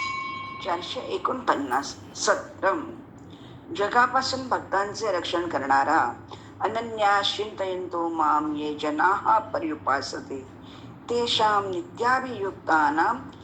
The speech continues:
योगक्षेम वहाम्यहम्." गीता नऊ बावीस. माझा भक्त सदैव माझे चिंतन मनन करीत असतो, तो नवविधा भक्तीत रममाण झालेला असतो. अशा भक्तांना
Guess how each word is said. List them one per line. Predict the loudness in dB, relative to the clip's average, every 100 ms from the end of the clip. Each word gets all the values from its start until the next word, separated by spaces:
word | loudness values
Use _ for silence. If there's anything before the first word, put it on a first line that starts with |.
| -18 -16 -4
योगक्षेम | 0 0 2 0 -2 -6 -2 -2 -2 -4 -4 -2
वहाम्यहम्." | 2 4 2 2 -4 -6 -10 -14 -10 -8
गीता | -2 0 0 -4 -6 2
नऊ | 4 4
बावीस. | 0 0 -6 -8 -10 -12 -12 -12 -14 -12 2
माझा | 4 6 2
भक्त | 2 -2 -4
सदैव | -6 -4 -4 -2 -2 0
माझे | 0 0 -2
चिंतन | -4 -4 -4 0 0 0 -2
मनन | -2 -2
करीत | -2 -2 -2 -2
असतो, | -2 -2 -4 -6 -12 -14 -14 -14 -16 -12 0
तो | 2
नवविधा | 2 0 0 2 4 4
भक्तीत | 2 -4 -6 -6
रममाण | -4 -2 0 -2 -2 -4
झालेला | -2 2 2
असतो. | 2 0 -2 -2 -4 -10 -16 -2
अशा | 2 4 4 2
भक्तांना | 0 -6 0 0 4 2